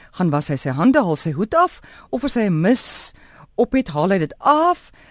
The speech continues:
sit dit langs sy stoel of langs die tafel. Hy doen vir homself 'n gebed en wanneer hy klaar geëet het, tel hy sy hoed op en sit dit weer op sy kop. Kan Nathaniel dalk 'n klip in die bos gooi?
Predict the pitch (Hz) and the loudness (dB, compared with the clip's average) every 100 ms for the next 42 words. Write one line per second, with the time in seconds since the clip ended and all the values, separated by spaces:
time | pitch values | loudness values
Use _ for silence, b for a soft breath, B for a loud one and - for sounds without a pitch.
0 | b - - 233 202 165 - 151 - - | b -8 -2 -2 0 -2 -2 -4 -4 0
1 | 349 320 143 139 135 135 - 285 294 285 | 2 2 -2 -2 -4 -6 0 2 4 2
2 | 320 302 302 294 - b b b b 147 | 2 2 2 0 -4 b b b b 2
3 | 202 - 196 202 190 160 151 127 247 302 | 2 2 -2 -2 -4 -4 -4 0 0 2
4 | 226 185 180 175 175 277 370 - 277 277 | 2 2 2 0 0 -2 -2 -4 -6 -6
5 | - 185 175 190 135 180 - 214 - b | -4 -2 -2 -2 -4 -4 -2 -4 -6 b
6 | b b b 151 - 151 131 135 147 139 | b b b -2 -2 -4 -4 -2 -2 -2
7 | 151 135 127 120 - - 214 196 262 277 | -4 -6 -6 -8 -8 0 2 2 6 8
8 | 285 190 170 147 - 147 143 131 127 - | 8 6 2 0 -6 -4 -2 -2 -2 -4
9 | - 101 90 | -4 -4 -4